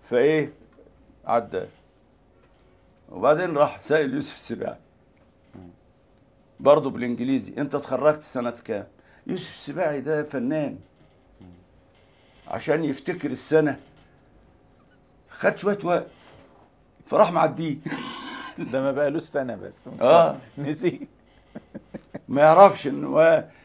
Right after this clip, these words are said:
Speaker 1: يعني من وراء هذا يعني راجل أديب
Speaker 2: باسل.
Speaker 1: عظيم.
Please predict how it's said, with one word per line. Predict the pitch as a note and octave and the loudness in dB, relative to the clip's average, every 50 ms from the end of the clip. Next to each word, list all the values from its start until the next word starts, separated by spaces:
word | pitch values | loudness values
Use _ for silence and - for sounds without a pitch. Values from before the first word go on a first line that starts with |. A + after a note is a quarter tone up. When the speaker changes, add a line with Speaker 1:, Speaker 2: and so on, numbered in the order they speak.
| _ _ - _ - | _ _ -20 _ 0
Speaker 1:
يعني | - D3 D#3 D3+ D3+ D3 D3 C#3+ - - - - | 6 8 8 10 8 6 2 -4 -6 -10 -10 -8
من | D3 D3 D3+ D#3 | -4 -2 -2 2
وراء | D#3 D#3+ D#3+ F3 F3+ - - D3+ | 4 4 6 6 4 4 6 6
هذا | D3 D#3+ F3 E3 D3+ D#3 C#3+ A#2 - - - _ _ _ _ | 8 8 8 8 6 4 4 4 0 -8 -18 _ _ _ _
يعني | - - D3+ D#3+ D#3+ D3+ D3 C#3+ C#3 C#3 | -2 4 6 8 8 8 6 2 0 2
راجل | C#3+ E3+ F3 D#3+ D3+ D3 C3+ C3+ - | 2 4 4 2 0 -2 -4 -4 -2
أديب | D3 C#3+ C3 D3 C#3+ | -2 -2 -2 0 2
Speaker 2:
باسل. | C#3+ C#3+ C3+ A#2+ - - - | 2 2 2 0 -4 -2 2
Speaker 1:
عظيم. | C3 C3+ C#3 C#3 B2+ D3 E3+ F3 E3+ D#3 C3+ B2+ - | 2 4 4 2 0 -2 -2 -2 -2 -2 -4 -6 -8